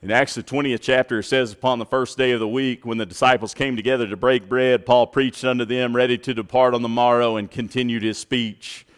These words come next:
until midnight." Why is this verse important? What's the example that it gives us? In Acts, the twentieth chapter, there in verse seven,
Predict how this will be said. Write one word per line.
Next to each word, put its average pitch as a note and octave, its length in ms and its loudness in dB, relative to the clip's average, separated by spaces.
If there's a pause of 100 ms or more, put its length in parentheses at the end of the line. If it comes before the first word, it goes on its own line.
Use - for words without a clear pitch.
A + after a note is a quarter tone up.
(280)
until A2 380 2
midnight." G#2 680 -2 (440)
Why B2 240 4
is G2+ 80 -6
this A2 160 -10
verse A#2 280 -4
important? A2+ 400 -8 (1500)
What's B2 180 -4
the C#3+ 80 0
example A#2 540 -4
that G2 140 -2
it F2 120 -10
gives F#2+ 280 -4
us? - 380 -12 (3750)
In G#2+ 120 -6
Acts, C#3+ 360 0
the A2+ 140 -8
twentieth C3 440 -4
chapter, B2 580 0 (600)
there B2+ 260 2
in A2+ 140 -4
verse A2+ 240 -2
seven, G#2+ 460 0